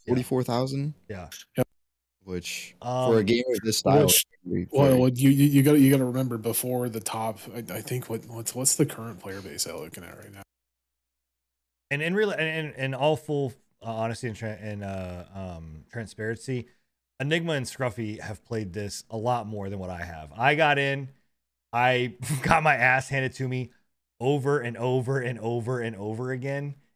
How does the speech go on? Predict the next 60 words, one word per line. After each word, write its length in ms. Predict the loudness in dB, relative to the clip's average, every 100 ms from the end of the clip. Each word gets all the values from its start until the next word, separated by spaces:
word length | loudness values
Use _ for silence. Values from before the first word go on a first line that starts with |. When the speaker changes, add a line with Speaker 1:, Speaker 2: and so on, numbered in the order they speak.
| -10
Speaker 1:
And 180 | -6 -4
then 160 | -2
my 140 | 0 -2
addiction 480 | -2 -6 -6 -8 -8
to 100 | -6
Battlefield 540 | -2 -4 -4 -6 -4
kicked 240 | -6 -6
in, 180 | -4 -4
and 100 | -4
I 120 | -6
said, 180 | -6 -8
"Fuck 220 | -6 -6
it, 100 | -6 -10
I'm 80 | -12
just 120 | -10
gonna 120 | -6
go 80 | -6
play 100 | -4
Battlefield." 560 | -4 -4 -6 -6 -6 -8 -12
Speaker 2:
You 80 | -12 -12 -6
Speaker 1:
Um, 300 | -4 -2 2
Speaker 2:
gotta 240 | 4 4
know 240 | 6 6
what 260 | 6 4 4
you're 80 | 2
doing 300 | 2 2 2
in 80 | 0
this 140 | 0
type 200 | 0 0
of 100 | 0
game. 220 | 2 2
Speaker 3:
You 60 | 4
Speaker 2:
Like, 140 | 4
Speaker 3:
do, 100 | 2
man. 260 | 0 -4 2
Speaker 2:
we 60 | 2
played 140 | 4
Speaker 3:
It's, 120 | 4 6
Speaker 2:
it 80 |
a, 40 | 4
Speaker 3:
it's 140 | 2
Speaker 2:
a 60 | 2
Speaker 3:
rough. 140 | 2
Speaker 2:
while 240 | 2 0 -2
back, 300 | -2 -2 -2
and 120 | 0
you, 160 | 0 0
there's 320 | 0 0 0
a 60 | -2
big, 540 | 0 2 2 2 2
big 160 | -2 0
steep 260 | -2 -2
learning 280 | 0 -2 -2
curve 260 | -2 -4 -2
to 160 | -2
it. 140 | -2 -6 _
Speaker 3:
It's, 180 | -6 -4
it's 240 | 0 0 0
really 320 | -2 -2 -2
rough. 400 | -2 -2 -4